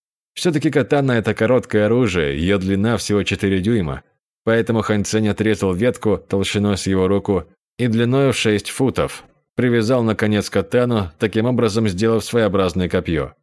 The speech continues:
Хань Цэнь находился довольно близко к озеру и долго наблюдал за поверхностью. Как только золотая рыба показалась на поверхности, он быстро выставил вперед свою катану.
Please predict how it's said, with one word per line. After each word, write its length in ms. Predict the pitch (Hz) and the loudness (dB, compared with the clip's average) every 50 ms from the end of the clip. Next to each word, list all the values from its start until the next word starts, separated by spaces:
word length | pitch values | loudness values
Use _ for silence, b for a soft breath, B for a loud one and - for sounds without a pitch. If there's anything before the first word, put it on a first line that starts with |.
| _ _ _ _ _ _ _ _ | _ _ _ _ _ _ _ _
Хань 240 | - 135 131 120 104 | -2 -2 0 0 0
Цэнь 220 | - 143 143 131 | 0 0 0 2
находился 500 | 113 101 - 107 98 117 120 107 - 107 | 0 0 0 0 0 2 2 2 0 0
довольно 380 | 101 107 107 110 113 110 110 107 | 0 2 2 2 2 2 2 2
близко 400 | 104 110 131 139 113 - - 92 | 2 2 0 0 0 -2 -4 -4
к 80 | - - | -2 0
озеру 420 | 113 104 87 80 78 73 67 - - _ _ | 0 0 0 0 -2 -2 -4 -6 -8 _ _
и 100 | - 101 | -4 -2
долго 300 | 101 95 123 123 117 113 | 0 2 2 2 2 2
наблюдал 460 | 113 113 104 101 107 107 107 117 110 | 0 0 2 2 0 2 2 2 0
за 120 | 101 98 95 | 0 0 -2
поверхностью. 760 | - 104 104 117 113 98 - 82 78 - - - - 73 - _ _ _ _ _ _ _ _ _ - | -2 0 0 0 0 -2 -2 -4 -6 -4 -6 -8 -8 -8 -10 _ _ _ _ _ _ _ _ _ -4
Как 160 | 117 98 - | -4 -2 0
только 260 | - 107 101 - 107 | 0 -2 0 0 0
золотая 440 | 92 101 101 98 95 98 107 101 95 | 0 2 2 2 2 2 0 0 2
рыба 180 | 98 98 98 | 2 0 0
показалась 580 | 95 - 90 - 98 90 82 107 101 95 90 - | 0 -2 -2 -2 -2 0 0 0 0 0 0 -2
на 80 | 92 90 | -4 -2
поверхности, 760 | 101 92 92 107 117 110 - 98 82 - - - 71 - - _ _ _ _ _ _ _ _ | -2 0 0 0 0 0 -2 -4 -4 -4 -4 -6 -6 -6 -10 _ _ _ _ _ _ _ _
он 240 | - 113 117 110 104 | -2 0 0 2 2
быстро 320 | 135 147 - - 123 120 | 2 0 0 0 0 0
выставил 380 | 107 117 123 113 - 113 110 107 | 0 0 0 -2 0 0 0 0
вперед 340 | - - 107 95 104 107 101 | 0 0 0 0 0 0 0
свою 240 | - 95 87 87 85 | 0 0 0 0 0
катану. 520 | - 90 82 - 90 80 71 65 64 - | 0 -2 -2 -2 -4 -4 -4 -6 -10 -14